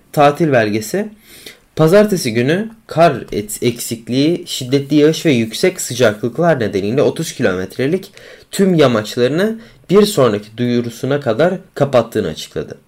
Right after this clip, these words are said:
Tesisin teleferik işletmesinden Hatcher Burnett bir avuç dolusu damlayan karı neredeyse alarak şöyle dedi: "Hava gerçekten çok sıcak.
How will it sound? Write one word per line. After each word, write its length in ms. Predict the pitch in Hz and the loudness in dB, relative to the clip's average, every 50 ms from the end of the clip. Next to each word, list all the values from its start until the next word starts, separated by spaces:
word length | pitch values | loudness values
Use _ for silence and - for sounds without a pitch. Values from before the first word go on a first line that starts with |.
| _ _ _ _ _ _ _ _ _ - - - - - - - - - _ _ _ _ - | _ _ _ _ _ _ _ _ _ -20 -20 -20 -20 -20 -20 -20 -20 -20 _ _ _ _ -2
Tesisin 600 | - 151 139 139 139 - - - 190 202 208 208 | 2 4 4 4 4 0 -4 -2 0 0 0 2
teleferik 760 | 208 165 147 143 143 143 175 175 147 107 - - - - - | 2 4 4 4 4 4 4 2 2 0 -2 -6 -12 -10 -6
işletmesinden 920 | - - - - 131 131 - 120 117 - - 131 135 147 156 175 180 170 - - | -6 -2 0 0 0 0 0 -2 -4 -4 -4 -2 0 2 2 2 0 -2 -2 -2
Hatcher 380 | 170 170 170 - 165 156 143 | -2 -2 0 0 0 2 4
Burnett 480 | 143 160 160 143 127 135 123 - - - | 6 6 8 6 6 4 0 -2 -4 -10
bir 360 | 131 123 131 151 139 - - 123 | -6 -2 0 0 2 4 4 4
avuç 320 | 127 139 147 139 - - | 4 4 2 0 0 0
dolusu 340 | 117 107 110 110 - - - | 0 0 0 -2 -6 -2 2
damlayan 480 | 127 117 110 107 107 101 117 127 127 | 2 4 4 2 0 -2 -2 -2 -4
karı 300 | 131 - 123 123 120 123 | -4 -2 -2 0 0 0
neredeyse 500 | 123 135 139 135 117 110 107 107 - - | 2 2 4 4 4 4 4 2 0 0
alarak 360 | 98 98 104 104 101 101 - - | 0 0 0 0 -2 -4 -6 -10
şöyle 400 | - - 147 131 104 95 92 87 | -4 0 2 2 4 2 2 0
dedi: 220 | 85 71 65 - - _ _ _ _ _ _ _ - - - - - - - - _ _ | -2 -4 -6 -10 -16 _ _ _ _ _ _ _ -20 -20 -20 -20 -20 -20 -20 -20 _ _
"Hava 400 | - 147 151 170 196 208 208 - | 2 4 6 8 8 8 6 6
gerçekten 560 | 147 143 156 147 139 139 120 - 139 143 135 | 4 4 4 4 4 2 -2 0 0 2 2
çok 240 | 139 139 131 135 - | 2 0 -2 -2 -2
sıcak. 360 | - 104 101 87 - - | -4 -2 -2 -2 -4 -6